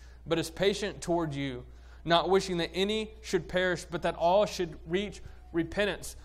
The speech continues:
God is patient. You saw this in the article that Eddie wrote this morning. The reason, literally, brethren, the reason why we're worshiping right now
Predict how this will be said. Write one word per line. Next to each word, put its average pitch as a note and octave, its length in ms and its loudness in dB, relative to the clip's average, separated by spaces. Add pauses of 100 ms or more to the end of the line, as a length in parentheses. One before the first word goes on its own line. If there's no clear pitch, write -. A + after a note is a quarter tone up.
(140)
God G3+ 420 8
is F3 200 0
patient. G3+ 420 0
You E3 140 -2
saw F#3+ 240 2
this F#3 200 -2
in F#3 80 -2
the F3 60 -2
article F3 460 2
that E3 180 0
Eddie G3 180 2
wrote F3 220 0
this D#3 240 -4
morning. D3+ 360 -2 (420)
The E3+ 120 4
reason, F3+ 560 2
literally, E3+ 640 6
brethren, F3 380 2
the D#3+ 100 -2
reason G3 440 0
why F3+ 160 4
we're F3+ 240 4
worshiping F#3 520 2
right E3+ 220 2
now G#3+ 400 2